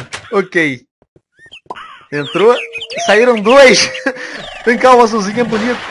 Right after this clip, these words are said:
Ai! <laughs> Eu vou, vou bater no, nele, não. Ai, deixa eu fechar minha porta. Hum, pronto. Fica aí, pronto. Esses aqui ficam soltos. Vem cá. Beleza, tu vai fazer companhia pra, pro boneco.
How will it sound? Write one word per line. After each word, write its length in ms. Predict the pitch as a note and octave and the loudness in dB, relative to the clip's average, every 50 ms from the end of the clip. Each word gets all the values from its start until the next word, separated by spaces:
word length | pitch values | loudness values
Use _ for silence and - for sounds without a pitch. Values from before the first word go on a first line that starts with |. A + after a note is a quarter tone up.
| - - | -2 2
Ai! 400 | E4+ D#4+ F4+ F#4+ G4 F4 A3+ - - - - D3+ D3 - - - - - | 4 6 8 8 6 6 4 0 -6 -8 -8 -6 -6 -8 -12 -12 -10 -10
<laughs> 520 | A#3+ - - - - - - - C#3 - | -10 -10 -12 -18 -20 -20 -20 -20 -8 -4
Eu 200 | - A3 B3+ A#3+ | -2 0 0 0
vou, 160 | A#3+ B3+ - G#3+ | -2 -6 -6 -6
vou 80 | G#3+ G#3+ | -2 0
bater 260 | A#3+ A#3 - B3+ B3+ | 0 0 2 0 0
no, 160 | A#3+ G3 A3+ | 0 -2 -4
nele, 240 | A3 G#3 A3+ A#3 G#3 | -2 0 0 0 0
não. 280 | G3 G3+ A3+ A3 G3+ - - - - | -2 -4 -4 -6 -8 -14 -20 -8 0
Ai, 140 | - F4 F#4 | 0 2 2
deixa 140 | G#4+ - - | 2 0 0
eu 100 | F4+ - | -4 -4
fechar 140 | - D4+ | -4 -4
minha 120 | C4+ B3 - | -4 -4 -4
porta. 360 | - G3+ E3+ D3 C#3+ - - - - - - - A#4 A#4+ | -2 0 0 0 -2 -4 -12 -14 -14 -14 -14 -14 -8 -6
Hum, 140 | B3+ G#3 D3+ - - - - - - - - | -6 -6 -6 -8 -12 -18 -20 -20 -20 -8 -2
pronto. 380 | - D#3 E3 D#3 C#3+ B2 - - - - - A#4+ A#4+ A#4 A#4 A4+ - - - _ _ _ _ _ _ _ | 0 0 0 0 -2 -6 -10 -16 -18 -16 -16 -16 -16 -16 -16 -16 -18 -18 -20 _ _ _ _ _ _ _
Fica 240 | - F#3+ - F3+ | -12 -8 -4 -2
aí, 200 | E3+ D3 B2 A2+ | -2 -2 -4 -6
pronto. 320 | - C#3 C#3+ C#3 B2 - C3 | -6 -6 -4 -4 -6 -8 -12
Esses 120 | B2+ - E3 | -12 -12 -12
aqui 200 | D#3+ - G#3 F#3 | -10 -10 -10 -10
ficam 220 | - - E3+ C#3+ | -8 -10 -10 -10
soltos. 260 | - - B2+ A#2 - | -8 -8 -10 -8 -8
Vem 140 | - D#3 D#3 | -10 -10 -4
cá. 200 | - C#3 A2+ G2 - - - - - - - - - - - - - - - - - - - - - - - - - - - - - - | -2 -2 -2 -2 -4 -10 -16 -16 -16 -16 -16 -16 -16 -16 -16 -16 -16 -16 -16 -16 -16 -16 -14 -14 -14 -14 -16 -18 -20 -20 -20 -20 -10 -4
Beleza, 340 | D3 F#3+ F#3 E3+ D#3 C3 - | -2 0 0 0 0 -2 -4
tu 80 | - | -2
vai 140 | E3+ G#3 G#3 | 0 0 0
fazer 340 | G3+ G#3 G3 F#3+ A3 G#3+ G3+ _ _ _ _ | 0 -2 -4 -4 -6 -6 -6 _ _ _ _
companhia 600 | - G3 F#3+ - G#3+ G3 F#3 F#3+ G#3 G#3 G#3 G3+ | -8 -8 -4 -4 -4 -4 -4 -4 -4 -4 -4 -4
pra, 560 | G3+ - F#3 F#3 F#3 F#3 F3+ F3+ E3+ E3 D3+ C#3 - - G#4 B4+ D5+ D5+ D5 D5 C#5 C5 B4+ _ _ _ | -2 0 0 0 0 0 -2 -2 -4 -6 -6 -10 -14 -18 -16 -14 -12 -12 -12 -14 -16 -18 -20 _ _ _
pro 120 | - G3 | -10 -8
boneco. 540 | G3 G3 G#3 F3 E3 D3+ B2+ - - - - | -6 -4 -4 -2 -2 -2 -2 -4 -6 -14 -20